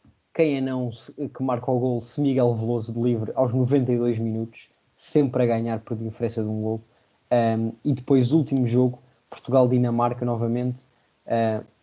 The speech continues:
novamente um zero e gol de João Moutinho. Ou seja, Portugal passou, ah, ou melhor, Paulo Bento foi despedido na primeira jornada e Portugal passou esta,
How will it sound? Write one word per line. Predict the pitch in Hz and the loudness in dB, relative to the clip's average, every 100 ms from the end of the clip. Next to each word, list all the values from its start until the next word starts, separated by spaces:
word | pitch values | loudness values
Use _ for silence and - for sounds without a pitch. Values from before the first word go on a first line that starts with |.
| _ | _
novamente | 135 135 123 127 127 123 - | 2 4 6 4 4 2 0
um | 143 135 | 0 2
zero | 117 127 127 - | 4 4 2 0
e | 123 | -2
gol | 120 123 | 2 2
de | 113 | 2
João | 117 | 0
Moutinho. | 113 110 110 104 104 _ _ _ | -2 -2 -4 -6 -8 _ _ _
Ou | |
seja, | 139 120 120 | -2 0 -2
Portugal | - - 135 143 | -6 -2 4 4
passou, | 139 139 - 143 127 113 - _ _ _ | 4 -2 0 2 2 0 -8 _ _ _
ah, | 117 113 | -2 0
ou | 135 | 4
melhor, | 139 123 | 4 4
Paulo | - 139 | 4 6
Bento | 143 131 | 6 4
foi | 143 | 2
despedido | 131 - - 131 143 123 113 107 | 2 -4 -6 0 0 -2 -6 -8
na | 127 | -4
primeira | 131 131 131 | 0 2 2
jornada | 123 120 120 123 127 | 2 2 0 0 0
e | 123 | -2
Portugal | - 120 120 | -2 2 2
passou | 120 113 - 120 120 _ _ _ | 2 -4 -2 -2 -4 _ _ _
esta, | 123 123 - | -2 -2 2